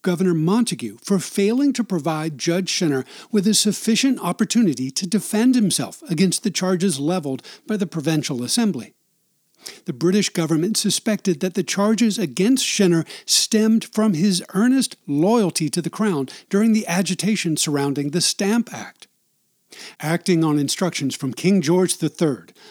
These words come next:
Lord Shelburne ordered Governor Montague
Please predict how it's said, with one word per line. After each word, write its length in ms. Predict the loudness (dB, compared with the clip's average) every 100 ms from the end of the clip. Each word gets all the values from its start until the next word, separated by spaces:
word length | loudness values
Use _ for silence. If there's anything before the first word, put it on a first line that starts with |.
| -8
Lord 400 | 0 2 2 0
Shelburne 600 | -2 0 -2 -2 -8 -10
ordered 540 | -2 2 2 2 -2 -2
Governor 320 | 0 2 2
Montague 560 | 2 0 -2 -4 -10